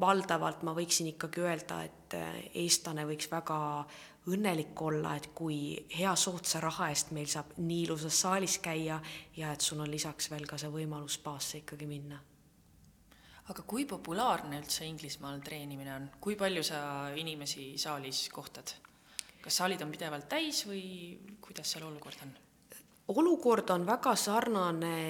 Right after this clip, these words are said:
Speaker 1: Eestile, et pigem see varahommikul, on need varahommikused treenijad, e, lõuna poole on sellisem vaiksem, kus ma ise üritan tegelikult trennis ära käia.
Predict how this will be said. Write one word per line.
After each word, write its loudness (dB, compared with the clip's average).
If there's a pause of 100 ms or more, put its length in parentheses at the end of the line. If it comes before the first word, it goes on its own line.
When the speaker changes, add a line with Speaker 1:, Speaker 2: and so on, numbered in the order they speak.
(180)
Speaker 1:
Eestile, 6 (320)
et 0
pigem 6
see 4
varahommikul, 6 (240)
on 2
need 0
varahommikused 6
treenijad, 4 (560)
e, 2
lõuna 8
poole 4 (340)
on 0
sellisem 0
vaiksem, 4
kus 0
ma 2
ise 2
üritan 0
tegelikult -2
trennis 0
ära 2
käia. -2